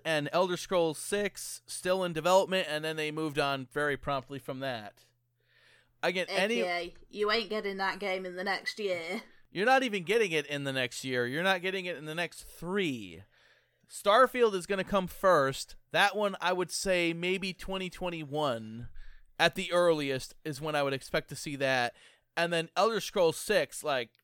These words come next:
Speaker 1: might as well not even get excited for that yet.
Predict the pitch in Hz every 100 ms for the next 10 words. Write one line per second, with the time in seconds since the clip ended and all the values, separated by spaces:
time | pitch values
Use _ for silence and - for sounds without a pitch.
0 | _ _ _ _ _ _ 165 202 240 180
1 | 185 170 175 170 156 151 135 120 - 185
2 | 170 127 - 123 110 104 110 104 104